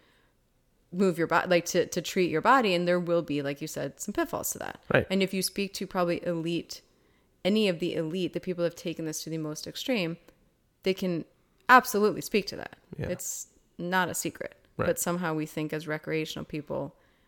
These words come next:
Speaker 2: Right.
Speaker 1: we're immune to it.
Speaker 2: Well,
Speaker 1: So
Speaker 2: and there's a whole, that's a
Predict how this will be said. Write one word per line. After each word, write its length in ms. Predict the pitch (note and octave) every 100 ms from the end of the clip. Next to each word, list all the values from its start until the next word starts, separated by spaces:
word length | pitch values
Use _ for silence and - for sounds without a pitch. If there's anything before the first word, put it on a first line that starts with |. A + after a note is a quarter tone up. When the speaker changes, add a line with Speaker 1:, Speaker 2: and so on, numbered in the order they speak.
| _ _ _ _ _ -
Speaker 2:
Right. 220 | C3+ G2+
Speaker 1:
we're 220 | D#3+ - -
immune 220 | E3+ D#3
to 80 | -
it. 160 | - -
Speaker 2:
Well, 200 | G3 F3
Speaker 1:
So 40 | C3+
Speaker 2:
and 80 | A2
there's 200 | G#2 F#2+
a 60 |
whole, 340 | F#2 F2+ E2 -
that's 260 | - F2+
a 60 | -